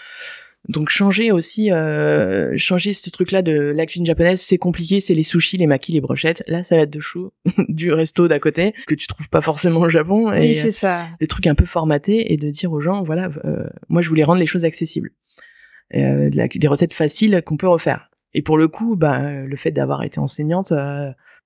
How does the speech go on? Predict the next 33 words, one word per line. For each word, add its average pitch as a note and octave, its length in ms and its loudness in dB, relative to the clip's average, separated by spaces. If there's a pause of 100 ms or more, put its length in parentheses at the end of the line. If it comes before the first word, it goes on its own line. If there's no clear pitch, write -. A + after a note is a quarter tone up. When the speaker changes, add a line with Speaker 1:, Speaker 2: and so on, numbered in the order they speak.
Speaker 1:
ça E3 340 2
aide, - 260 0
ça - 280 2
aide F3+ 220 2
de, D3 240 2
de D3 160 -4
se C#3+ 80 -8
dire, E3+ 200 0
euh, C#3 260 2
ok, D3 260 -4
je, D3+ 400 -4
je D3+ 100 -4
sais D3+ 160 0
m'adapter. E3+ 640 2
J'ai, D#3+ 220 -2 (240)
là, F#3 180 2
du F3 160 -6
coup, A3 140 -6
t-, - 120 -14
ressortent, - 500 -2
euh, D3+ 400 -4
toutes G3 200 -6
les, D#3 440 0 (340)
ouais, F3+ 140 2
toutes D#3+ 200 -10
les D#3 80 -4
compétences D#3+ 540 0
que F3 100 2
j'avais. D#3 400 2
Speaker 2:
Ouais. F#3 80 4
Speaker 1:
Euh, C#3 460 -2 (440)
parce - 100 -20
qu'un, C#3+ 180 0